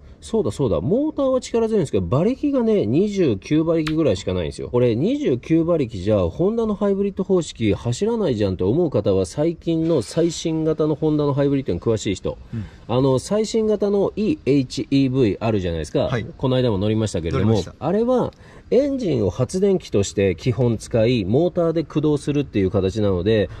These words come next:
Speaker 1: ハイパワーなモーターが必要だったんですけど、馬力もトルクもある。
Speaker 2: はい。
Speaker 1: でもこれはエンジンが主体としていつも働きながら、モーターはアシスト的にどんどんどんどん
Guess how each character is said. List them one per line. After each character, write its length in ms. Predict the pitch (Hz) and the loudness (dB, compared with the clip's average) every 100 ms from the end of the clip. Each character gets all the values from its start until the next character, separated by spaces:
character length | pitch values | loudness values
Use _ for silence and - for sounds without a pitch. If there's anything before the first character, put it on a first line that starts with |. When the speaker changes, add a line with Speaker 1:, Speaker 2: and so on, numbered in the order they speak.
| - | -6
Speaker 1:
ハ 220 | - 175 | 2 2
イ 60 | |
パ 160 | 180 190 | 4 2
ワ 180 | 156 104 | 2 0
ー 40 | |
な 120 | 90 | 0
モ 220 | 92 113 110 | 0 0 2
ー 20 | |
タ 120 | 113 | 2
ー 40 | 101 | 2
が 100 | 101 | 0
必 160 | - | 0
要 100 | 131 | 2
だ 60 | 127 | 2
っ 60 | 123 | 0
た 100 | - | -4
ん 40 | |
で 40 | |
す 80 | 85 | -4
け 80 | 98 | -2
ど、 80 | 95 | 0
馬 140 | 104 | 2
力 180 | 110 117 | 0 0
も 100 | 110 | 0
ト 100 | 120 | 0
ル 80 | 104 | 0
ク 80 | 95 | 0
も 140 | 85 | -2
あ 60 | 78 | -2
る。 80 | |
Speaker 2:
は 60 | 71 | -6
い。 20 | - 143 | -4 0
Speaker 1:
で 60 | |
も 120 | 131 | 0
こ 160 | 98 175 | 0 2
れ 40 | |
は 220 | 196 196 107 - - - | 4 2 -2 -10 -8 0
エ 160 | 214 | 2
ン 120 | 226 | 2
ジ 200 | 185 156 | -2 -2
ン 60 | 120 | 0
が 100 | 90 | -2
主 160 | - - | -2 0
体 240 | 147 143 | 2 2
と 160 | - 135 | 2 0
し 100 | - | 0
て 80 | |
い 220 | 143 196 190 | -2 -2 0
つ 100 | 170 | 0
も 100 | 120 | 0
働 400 | 120 127 120 113 | 0 2 0 0
き 120 | 123 | 0
な 140 | 120 | 2
が 100 | 110 | 2
ら、 220 | 113 107 92 | 2 2 0
モ 260 | 143 180 | 0 0
ー 40 | - | 0
タ 80 | 175 | 0
ー 60 | |
は 300 | 170 165 - | 2 0 0
ア 40 | 139 | -2
シ 160 | 170 | -2
ス 80 | 156 | -2
ト 100 | 165 | 0
的 220 | 151 151 | 0 0
に 220 | 147 147 110 | 2 2 2
ど 160 | 151 | 2
ん 40 | 123 | 2
ど 120 | 101 | 0
ん 40 | |
ど 140 | 113 107 | 0 0
ん 80 | |
ど 140 | 98 | 0
ん 60 | 104 | 0